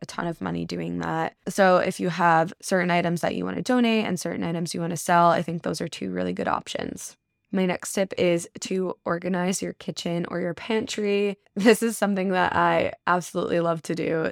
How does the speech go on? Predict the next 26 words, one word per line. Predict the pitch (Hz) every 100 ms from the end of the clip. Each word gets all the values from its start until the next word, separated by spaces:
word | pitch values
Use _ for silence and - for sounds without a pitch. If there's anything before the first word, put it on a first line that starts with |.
| -
Shout | - 175 175
out | 180 -
to | 190
my | 185
roommate | 175 175 170 -
for | - 165 165 165 -
never | 165 170 -
complaining | 180 - 175 165 165
when | 165
I | 160
put | - 175 170 -
everything | 170 170 170 170
in |
our | 165
fridge | 165 165 165 -
into | 185 - -
little | 196 190 185
containers | - - 214 196 185 185 -
or |
<laughs> |
jars. | 180 - 247 240 214 180 - - - - - - - -
I | 196 190 185 190 185 - -
have | 220 185
always | 175 180 -
done | 170 165
this, | 165 165